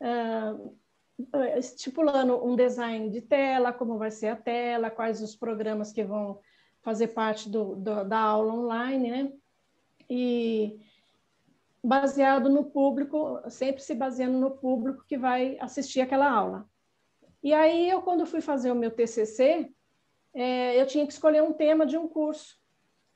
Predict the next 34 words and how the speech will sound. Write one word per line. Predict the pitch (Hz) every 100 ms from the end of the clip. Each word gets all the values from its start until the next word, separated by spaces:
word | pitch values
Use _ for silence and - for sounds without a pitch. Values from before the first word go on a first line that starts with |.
| _ _
pra | 262 254
eu |
fazer | 254 269 269
esse | 269
projeto. | - 294 254 220 233
A |
gente | 254 320 349
não |
chegava | 339 349 277 269 294
a, | 294 262 262 262 240 226 220
a |
ter, | 220 277 285 269
a |
viabilizar | 208 196 233 302 240 262 262 240 247
o |
projeto, | 254 254 247 190 190 247
né? | 269 277 - _ _ -
Porque | - 320
nesse, | 320 320 302 254
nessa | 262 262 262 240 233
função | 240 233 - 294 294
é | 294
assim, | 294 240
a | 220
gente | 220
faz | 226 240 226
o |
projeto, | - 277 262 269 277 285
depois | 311 311 311
passaria | 320 311 311 269 262
pra | 269
um | 269
web | 240 226 214
design, | 254 240 247 240 254